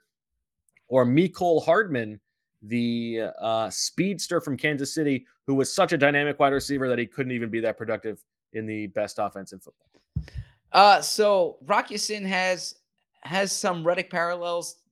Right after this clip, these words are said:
Speaker 2: in terms of the career trajectory as, a-, as well, right? Didn't really work out the first place,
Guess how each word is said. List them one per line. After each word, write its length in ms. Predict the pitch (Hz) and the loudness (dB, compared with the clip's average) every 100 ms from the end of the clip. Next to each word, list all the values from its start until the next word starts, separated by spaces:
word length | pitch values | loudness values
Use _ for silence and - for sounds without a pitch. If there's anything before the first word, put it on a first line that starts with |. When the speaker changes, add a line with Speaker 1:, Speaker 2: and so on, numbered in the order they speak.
| _ | _
Speaker 2:
in 280 | - 165 156 | -8 -6 -6
terms 300 | 143 180 170 | -8 -8 -8
of 80 | 160 | -12
the 60 | 151 | -14
career 360 | 143 143 208 | -8 -6 -6
trajectory 580 | 240 127 120 107 104 113 | -8 -12 -12 -14 -18 -14
as, 100 | 113 | -10
a-, 460 | 123 135 - 123 131 | -6 -6 -6 -8 -8
as 180 | 131 | -8
well, 320 | 123 165 165 95 | -8 -6 -6 -6
right? 280 | 127 143 | -6 -6
Didn't 280 | 143 151 147 | -8 -10 -8
really 180 | 151 143 | -6 -4
work 220 | 139 139 | -6 -4
out 160 | 143 139 | -6 -6
the 80 | - | -10
first 260 | 131 127 | -14 -10
place, 320 | 143 139 135 | -8 -8 -8